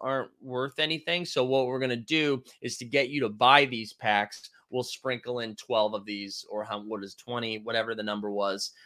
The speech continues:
of these Steph Curry moments. Um, so I think that's bad. I, I don't like, I don't really like that. I also, and again, whatever, I,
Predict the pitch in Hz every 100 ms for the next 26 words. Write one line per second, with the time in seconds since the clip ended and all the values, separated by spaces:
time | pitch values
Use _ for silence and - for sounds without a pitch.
0 | - 113 113 117 - - 113 110 - 110
1 | 98 90 80 71 - - - _ _ -
2 | 127 131 117 101 78 67 _ _ _ _
3 | _ _ _ _ _ - - - - 175
4 | 175 160 147 - - - - _ - 190
5 | 220 165 156 151 - 127 - _ - _
6 | _ _ _ _ _ _ 139 123 101 78
7 | - 135 151 143 175 170 156 143 147 175
8 | 156 160 151 127 120 127 131 131 - 113
9 | 110 98 92 - - 185 254 311 311 269
10 | 185 - 175 170 147 113 92 131 131 107
11 | 98 82 131